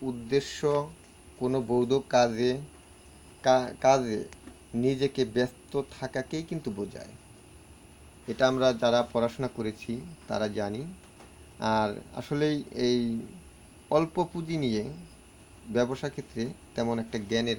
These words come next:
প্রয়োজন হয় না। আহ, কিছু পরিমাণ যদি আপনার দক্ষতা থাকে আর যদি কিছু পরিমাণ আপনি তথ্য খুঁজে পান, সেই,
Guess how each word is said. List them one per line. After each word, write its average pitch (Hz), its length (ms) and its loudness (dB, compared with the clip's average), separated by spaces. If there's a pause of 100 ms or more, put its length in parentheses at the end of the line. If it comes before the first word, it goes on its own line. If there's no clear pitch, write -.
(160)
প্রয়োজন 113 340 -2
হয় 101 220 -8
না। 113 180 -10 (1000)
আহ, 104 320 -8 (960)
কিছু 170 240 0
পরিমাণ 143 480 0
যদি 113 240 -2
আপনার 110 400 -2
দক্ষতা 117 440 -4
থাকে 104 380 -8 (760)
আর 104 200 -4
যদি 104 220 -8 (100)
কিছু 143 260 -8
পরিমাণ 123 300 2
আপনি - 300 -4
তথ্য 131 380 -6
খুঁজে 117 300 -2 (120)
পান, 120 340 -2 (600)
সেই, 143 300 0